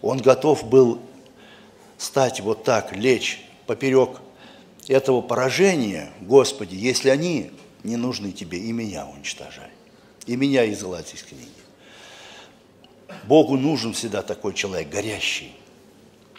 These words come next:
Но я хочу обратить на одно момент, на один момент. В конце книги «Исход»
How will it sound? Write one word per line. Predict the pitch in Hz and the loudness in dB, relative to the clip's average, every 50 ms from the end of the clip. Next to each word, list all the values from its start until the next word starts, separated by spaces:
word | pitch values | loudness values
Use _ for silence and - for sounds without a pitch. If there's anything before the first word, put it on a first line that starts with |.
| - - - - - - - - - - - - - - - - | -20 -20 -20 -20 -20 -20 -20 -20 -20 -20 -20 -20 -20 -20 -18 -8
Но | 107 123 | 0 2
я | 147 143 | 2 2
хочу | - 147 139 - 156 | 2 0 0 2 2
обратить | 143 135 143 143 139 143 147 123 | 4 6 6 4 4 2 -2 -2
на | 117 120 | -2 -2
одно | 120 113 120 127 117 117 - - - | -2 0 -2 -2 -4 -4 -8 -10 -6
момент, | 110 117 120 123 117 104 92 92 | -4 -2 -2 -2 -2 -4 -4 -2
на | 101 110 | -2 -2
один | 117 117 123 117 113 | 0 0 0 0 0
момент. | 113 113 110 98 82 - - - - - - - - - - - - - - - - - - - - - - - - | 0 -2 -2 -4 -6 -8 -12 -16 -20 -20 -20 -20 -20 -20 -20 -20 -20 -20 -20 -20 -20 -20 -20 -20 -20 -20 -20 -20 -14
В | - | -2
конце | - 127 127 127 - 151 147 | 0 0 0 2 2 0 0
книги | 151 139 151 147 131 127 131 | 0 -2 -2 -2 0 0 0
«Исход» | 120 - - - 180 180 180 - | -2 0 0 0 0 0 -2 -6